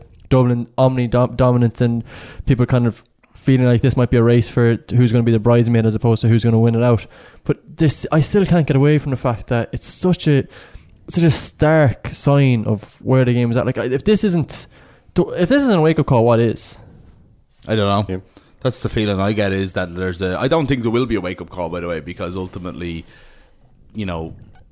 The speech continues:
Speaker 2: it's like what I was talking about. If you're looking for reason, you know, you might, they'll look at the combined figure and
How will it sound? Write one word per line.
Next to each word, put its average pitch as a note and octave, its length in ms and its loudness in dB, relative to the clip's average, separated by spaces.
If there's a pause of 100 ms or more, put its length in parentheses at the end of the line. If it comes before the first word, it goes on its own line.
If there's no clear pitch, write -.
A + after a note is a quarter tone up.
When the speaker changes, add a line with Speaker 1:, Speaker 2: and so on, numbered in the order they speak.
(180)
Speaker 2:
it's G#2+ 140 -10
like G#2+ 160 -4
what G#2 60 -2
I F#2+ 40 -4
was F2+ 120 -8
talking F#2+ 200 -6
about. F2 160 -6
If E2+ 120 -10
you're F2+ 80 -4
looking F2+ 320 -6
for F2 560 -4 (240)
reason, F#2 480 -8
you C3 80 0
know, A2 120 0
you G2+ 360 -2
might, G2+ 320 -8
they'll G#2+ 240 -2
look G#2 480 -6
at F#2 60 -10
the F#2 60 -10
combined F#2 380 -4
figure F2+ 260 -6
and E2+ 220 -6